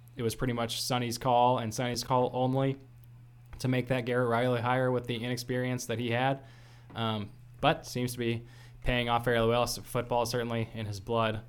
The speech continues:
if you take a look at Lincoln and how he's doing at O U. So interesting stuff. I really like learning about, um, the guys that are running the show over there, and, uh, we'll see how things go. Uh, but definitely cool to know that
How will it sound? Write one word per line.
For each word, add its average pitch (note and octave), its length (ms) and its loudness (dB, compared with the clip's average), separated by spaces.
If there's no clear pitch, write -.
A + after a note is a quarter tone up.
if A2+ 180 -8
you G#2+ 320 -4
take A2+ 180 -4
a A2+ 60 -4
look A2+ 180 -2
at G#2+ 100 -4
Lincoln A2 300 -6
and G#2 100 -6
how G#2+ 120 -4
he's A2+ 160 -2
doing A2+ 240 -2
at G#2+ 80 -2
O A2 60 0
U. G#2+ 320 0
So G#2 320 0
interesting F#3 360 0
stuff. F3 360 2
I C3 40 2
really D3+ 280 6
like D3 380 2
learning B2+ 320 -2
about, B2+ 340 0
um, A2+ 380 -2
the A2 80 -8
guys A#2 220 0
that A2+ 100 -2
are A2 60 0
running A2+ 180 -2
the G#2+ 60 -6
show A#2 180 -4
over A#2 140 -4
there, A#2 220 0
and, F#2+ 160 -6
uh, G#2 100 -4
we'll G2+ 120 -6
see A2+ 180 -4
how G#2 320 -2
things G#2 280 -6
go. F#2+ 360 -4
Uh, G2 240 -2
but G2 300 -6
definitely B2 280 -2
cool G#2+ 380 -4
to A2+ 100 -6
know G#2 240 -4
that G2+ 240 -2